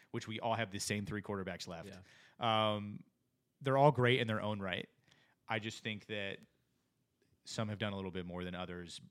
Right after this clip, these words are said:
Speaker 1: but I also look at the talent that they have to throw to. I, I like Joe Burrow. I,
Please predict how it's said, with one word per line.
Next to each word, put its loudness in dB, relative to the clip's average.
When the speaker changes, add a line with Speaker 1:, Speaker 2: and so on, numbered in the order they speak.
Speaker 1:
but -2
I -4
also -6
look -6
at -4
the -10
talent -6
that -14
they -14
have -14
to -14
throw -16
to. -14
I, 2
I -2
like 0
Joe 4
Burrow. 4
I, 4